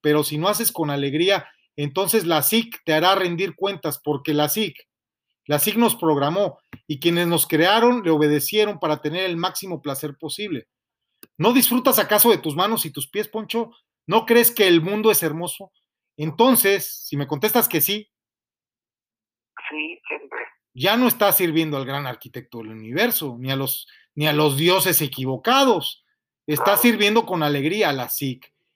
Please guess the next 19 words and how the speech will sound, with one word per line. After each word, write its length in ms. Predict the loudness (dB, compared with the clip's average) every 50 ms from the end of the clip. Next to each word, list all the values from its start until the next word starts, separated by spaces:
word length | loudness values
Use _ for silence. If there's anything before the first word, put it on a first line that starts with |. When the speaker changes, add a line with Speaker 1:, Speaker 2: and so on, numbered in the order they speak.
| _ _
Speaker 1:
y 140 | -8 -2 0
te, 120 | 0 0
te 120 | 0 -2
va 100 | -2 -2
a 20 | 0
Speaker 2:
Sí. 40 | 2
Speaker 1:
tomar 300 | 2 4 4 4 4 4 4
de 60 | 4
vuelta 400 | 4 4 4 2 2 2 0 2
la 120 | 2 2
sic 360 | 0 -2 -2 -4 -4 -6 -6 -10 _ _ _ _ _ _ _ _ _ _
para 220 | -2 -2 0 0
Speaker 2:
Oye, 100 | -2 -2
Speaker 1:
estas 280 | -2 0 0 0 0 0
Speaker 2:
sí. 100 | 0 2
Speaker 1:
cosas. 600 | 4 4 4 2 2 2 2 2 0 -2 -6 _ _ _ _ _ _ -20 -12 -8
Speaker 2:
Una 160 | -6 -4 -4 -4 -4
pregunta 360 | -4 -4 -4 -6 -6 -6 -8 -8 -8 -6
fuera 160 | -6 -4